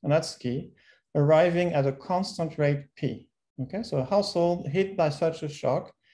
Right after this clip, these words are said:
immediately, uh, consume all its wealth. So when you go from time T to time T plus D T with probably P D T, you get the dissipation shock, okay? Um, and there's an effect, so the effective,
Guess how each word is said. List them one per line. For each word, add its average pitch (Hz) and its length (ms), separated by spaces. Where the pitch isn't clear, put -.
immediately, 175 760
uh, 139 160
consume 170 600
all 151 240
its 143 240
wealth. 123 360
So 131 520
when 143 160
you 147 80
go 165 160
from 156 220
time 139 280
T 170 300
to 143 120
time 131 340
T 160 180
plus 135 240
D 185 180
T 160 260
with 139 220
probably 143 380
P 175 200
D 160 160
T, 147 280
you 143 80
get 156 260
the 143 100
dissipation 139 600
shock, - 320
okay? 143 200
Um, 139 360
and 156 120
there's 160 200
an 151 100
effect, 156 500
so - 140
the 160 140
effective, 156 800